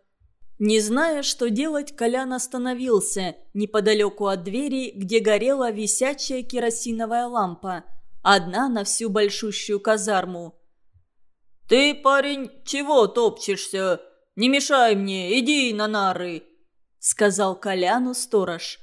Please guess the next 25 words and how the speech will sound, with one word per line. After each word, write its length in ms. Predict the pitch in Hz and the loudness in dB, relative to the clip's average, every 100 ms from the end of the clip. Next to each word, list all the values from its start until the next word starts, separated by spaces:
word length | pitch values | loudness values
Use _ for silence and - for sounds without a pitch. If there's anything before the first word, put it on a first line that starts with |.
| - _ | -20 _
По 100 | 226 | 4
лицу 340 | 214 220 220 247 | 6 4 0 -2
и 120 | 240 | -2
по 200 | - 220 | 2 4
одежде 640 | 214 208 285 233 190 175 - _ - | 4 0 -4 -4 -2 -2 -6 _ -4
русский 440 | 269 330 - 294 | -2 -2 -2 0
рабочий 520 | 277 240 262 262 269 | 2 2 0 -4 -6
человек, 680 | - 277 262 262 240 190 - - _ _ | -4 -2 -2 0 2 2 0 -18 _ _
подметавший 1000 | 208 185 208 185 202 240 - 202 165 _ _ | 0 0 0 2 0 0 -4 -6 -6 _ _
в 100 | - | -6
тот 200 | 294 285 | -4 -2
момент 500 | 269 254 254 233 - | -2 -2 -4 -8 -4
пол. 420 | 196 170 156 _ _ _ _ - - - | -2 -2 -6 _ _ _ _ -12 -8 4
Колян 400 | 233 262 339 294 | 6 6 2 0
поглядел 540 | 240 214 214 214 214 | 0 0 0 2 2
на 120 | 208 | 0
него 280 | 208 202 208 | -2 0 0
растерянно, 960 | 208 202 - 240 277 277 262 262 254 220 | 2 0 0 0 0 0 -4 -6 -6 0
вопросительно. 1160 | 202 214 220 202 - 240 247 247 240 233 247 - _ | 2 2 0 0 -2 -4 -4 -6 -4 -6 -8 -16 _
Он 240 | 240 294 330 | 4 4 4
не 120 | 359 | -2
понял, 560 | - 247 233 226 233 | -2 0 0 -2 -4
куда 540 | 226 - 339 220 226 233 | -4 -2 2 4 4 2
перейти 480 | 233 214 202 - 214 | 0 -4 -4 -6 -6
ему. 600 | 202 208 196 180 175 | -4 -4 -4 -6 -10